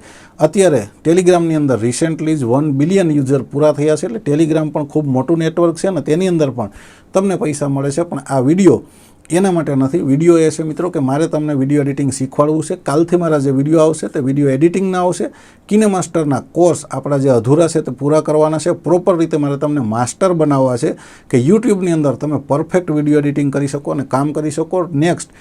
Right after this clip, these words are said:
એના પછી આપણે થંબનેલ કઈ રીતે બનાવવા એ વીડિયો આવશે, કેમ કે આ બધું ખૂબ જરૂરી છે, અને તમને આવડતું હશે તો જ તમે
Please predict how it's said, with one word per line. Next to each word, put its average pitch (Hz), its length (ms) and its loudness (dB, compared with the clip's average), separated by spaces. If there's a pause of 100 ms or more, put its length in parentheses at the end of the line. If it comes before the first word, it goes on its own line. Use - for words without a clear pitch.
(220)
એના 190 200 2
પછી 180 240 0
આપણે 147 260 -2
થંબનેલ 180 400 0
કઈ 165 140 0
રીતે 151 200 -2
બનાવવા 143 460 0
એ 160 120 2
વીડિયો 165 300 4
આવશે, 165 260 0
કેમ 160 200 -6
કે 156 80 -2
આ 143 100 2
બધું 139 320 -2
ખૂબ 151 240 -2
જરૂરી 143 440 0
છે, 156 140 -2
અને 180 180 -4
તમને 143 240 -2
આવડતું 156 500 2
હશે 156 220 0
તો 165 260 2
જ 156 100 -4
તમે 147 340 -2